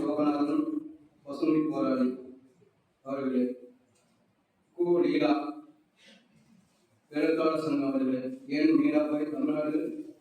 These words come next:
பழங்குடி மக்கள் சங்கம் அவர்களே, சூழல்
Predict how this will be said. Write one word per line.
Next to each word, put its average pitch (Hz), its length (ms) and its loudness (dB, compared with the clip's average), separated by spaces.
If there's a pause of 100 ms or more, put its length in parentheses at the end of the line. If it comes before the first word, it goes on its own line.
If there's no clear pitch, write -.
(220)
பழங்குடி 165 360 4
மக்கள் 147 400 4
சங்கம் 135 320 -2 (240)
அவர்களே, 127 380 0 (1500)
சூழல் 381 400 0